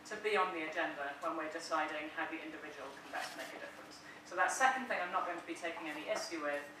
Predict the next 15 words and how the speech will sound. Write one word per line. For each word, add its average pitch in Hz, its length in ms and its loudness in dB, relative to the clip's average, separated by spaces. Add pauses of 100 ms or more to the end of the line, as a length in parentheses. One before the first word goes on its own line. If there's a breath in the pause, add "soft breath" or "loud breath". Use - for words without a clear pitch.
(320 loud breath)
um, 160 100 0
but 170 140 4
it's 170 100 -2
importantly 170 460 0
different - 340 -6
from 156 140 -8
the - 80 -8
first - 320 8
thing, 165 160 0
and 156 80 0
I 156 100 2
am 160 160 -2
going 143 140 -4
to - 160 -12
argue 147 180 -4